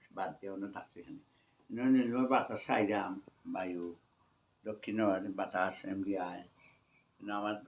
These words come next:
ডাক্তার ভাই, আ, এরা ফ্রেশ রুগী দেখুন, অন্য মানুষ সে বালা করার চেষ্টা করেন, ক্যান্সার বিশেষজ্ঞ, বঙ্গবন্ধু মেডিকেল আসেন। এই যে আপনারা এটা আমার চ্যানেলটা দেখুন, ফ্রেশ পাপাইয়া, এই যে বিচিগুলো আমি ফালাই দিব নি এখন, অন্য ফালাই,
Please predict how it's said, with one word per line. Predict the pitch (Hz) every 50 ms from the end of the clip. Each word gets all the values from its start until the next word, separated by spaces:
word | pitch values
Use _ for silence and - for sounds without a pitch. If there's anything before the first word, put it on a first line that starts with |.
| _ _ -
ডাক্তার | 92 104 - - - 107 104
ভাই, | 113 123 127 120 113
আ, | 107 107
এরা | 104 - - 95 95 101 98 101 101 98 98 -
ফ্রেশ | 107 92 92 - - -
রুগী | 101 92 104 98
দেখুন, | - 113 107 107 104 101 98
অন্য | 95 92 92
মানুষ | 90 85 - 98 90 87 87 90 - - -
সে | 95 87
বালা | 82 90 92 95 95 87
করার | 98 95 90 90 87 - -
চেষ্টা | - - - - 90
করেন, | 87 90 87 85 87 87
ক্যান্সার | - 101 92 90 - 98 90 82
বিশেষজ্ঞ, | 87 85 90 90 - - 85 80 _ _ 85
বঙ্গবন্ধু | 80 80 80 78 80 85 80 80 82 82 85 92
মেডিকেল | 92 - - 80 80 82 82 80 80
আসেন। | 78 - - - - 151 - _ _ _ _ _ _ _ _ _ _ _ -
এই | - -
যে | - 110
আপনারা | 101 95 - - 107 107 110 107
এটা | 104 98 101 107 101
আমার | 101 104 104 -
চ্যানেলটা | - 110 107 110 110 101 107 113
দেখুন, | 104 92 98 95 - 117 101 95 92
ফ্রেশ | - - 104 107 110 - -
পাপাইয়া, | - 104 - - 95 90 87 85 85 - - _ _ -
এই | 110 113
যে | 131 127
বিচিগুলো | 113 113 - - 120 131 143 139
আমি | 123 117 123 123
ফালাই | 123 127 120 120 120 120
দিব | 104 110 104
নি | 95 92 87
এখন, | 82 80 85 - - 80 - _ _ _ _ _ _ _ _ _ - -
অন্য | 95 101 104 101
ফালাই, | 110 107 101 98 90